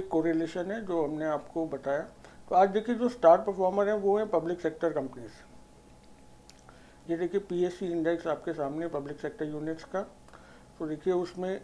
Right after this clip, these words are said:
एसटीसी India बीस परसेंट अप, ऊपर का circuit, आईटीडीसी में बीस परसेंट का सर्किट,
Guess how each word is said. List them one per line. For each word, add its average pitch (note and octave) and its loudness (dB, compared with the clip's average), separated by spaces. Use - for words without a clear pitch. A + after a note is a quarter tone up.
एसटीसी E3+ -4
India D#3+ 4
बीस D#3+ -6
परसेंट D3 -4
अप, C3 -8
ऊपर E3 0
का E3 -2
circuit, C3 -8
आईटीडीसी D#3+ -6
में E3+ -4
बीस D#3 -4
परसेंट D3+ -6
का D#3 -2
सर्किट, - -12